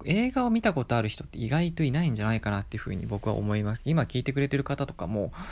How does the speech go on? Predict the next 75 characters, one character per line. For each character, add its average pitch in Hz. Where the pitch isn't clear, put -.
多 233
分 120
ね、 101
う -
ー 127
ん、 139
見 180
て 180
な 170
い 139
人 -
の 143
方 185
が 117
多 139
い -
ん 170
じ 127
ゃ -
な 135
い 117
か 101
な 104
と 98
い 110
う 110
ふ -
う 110
に 107
ね、 113
僕 110
は 120
思 120
っ 160
て -
る 98
ん 95
で -
す -
け 95
ど、 87
っ -
て -
い 135
う 135
僕 123
も 165
最 151
近 143
見 139
た 131
ん -
で -
す -
け -
ど、 104
ま 143
あ、 143
な 147
ぜ -
か -
っ -
て -
い 101
う -
と、 -
や 107
っ -
ぱ 214
り 143
ね、 107
そ -
の、 117
ま 185
あ、 160